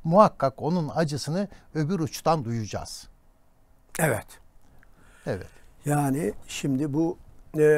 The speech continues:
Speaker 2: ekosistem dediniz.
Speaker 1: Evet, evet.
Speaker 2: Nedir ekosistem?
Speaker 1: Ekosistem bütün canlı gruplarının ortaklaşa bir arada huzur içinde diyeyim. Huzur içinde yaşay-, yaşadıkları bir tabiat parçası,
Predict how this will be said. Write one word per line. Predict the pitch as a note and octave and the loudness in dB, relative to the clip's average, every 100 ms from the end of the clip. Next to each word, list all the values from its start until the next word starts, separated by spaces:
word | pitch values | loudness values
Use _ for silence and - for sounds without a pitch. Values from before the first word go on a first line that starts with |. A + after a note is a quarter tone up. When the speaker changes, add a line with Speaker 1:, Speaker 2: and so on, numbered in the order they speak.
| D3 D3 D3 C#3+ C#3+ C#3+ - | 4 0 0 -2 -2 -4 0
Speaker 2:
ekosistem | G#3+ - G#3 D#3 - F3 C3 | 4 8 8 6 8 8 8
dediniz. | A2 G#2+ F#2+ | 2 0 4
Speaker 1:
Evet, | F#3+ A2 E2+ - - - | 4 4 -4 -14 -8 4
evet. | C#4+ | 6
Speaker 2:
Nedir | C4+ | 8
ekosistem? | G3 B2+ C3+ G#2 - - A#3 C#4+ - - | 6 6 -2 -6 -10 -6 -6 -6 -10 -2
Speaker 1:
Ekosistem | E3 A#3 - A3 - A#3+ B3 G#3 F#3+ - F#3+ F#3 A#2 | 0 2 0 -2 4 4 4 -2 -6 -8 -10 -8 -10
bütün | E3 D#3+ G3+ - C4+ D#3 | -8 -4 -2 2 2 2
canlı | F3 E3 G#3 D#3+ | 2 4 4 2
gruplarının | F3 D#3+ D3 C3 A2 D3+ - - - | -2 -2 0 0 0 -6 -10 -6 4
ortaklaşa | F#3 - F#3+ - E3+ - C#3+ - - | 4 4 -2 0 -2 0 -2 -2 -2
bir | E3+ G3+ C#3+ | 0 2 2
arada | D#3 C#3 C3 E3+ - - | 2 4 2 0 -4 -20
huzur | - F3 E3+ A#3+ | -4 0 2 2
içinde | F#3 D#3 B2+ | 0 -2 -2
diyeyim. | G2+ G2+ - - - - - | -4 -6 -8 -18 -20 -20 -4
Huzur | D#3 D#3 A#3 | -2 2 2
içinde | F3+ C#3+ C3 | 2 -2 -2
yaşay-, | D3 D3 E3+ - G3 D#3 | 0 2 0 2 0 0
yaşadıkları | D#3 E3 E3+ D#3+ E3+ G3+ C#3+ | -4 -2 -4 -2 -2 0 -2
bir | G#3 - - - - - - - - - - - - - - - - | -4 -6 -20 -20 -20 -20 -20 -20 -20 -20 -20 -20 -20 -20 -20 -20 4
tabiat | A#3 F3 C#3+ - | 6 6 2 0
parçası, | A2 A2+ - - | -12 -12 -14 -16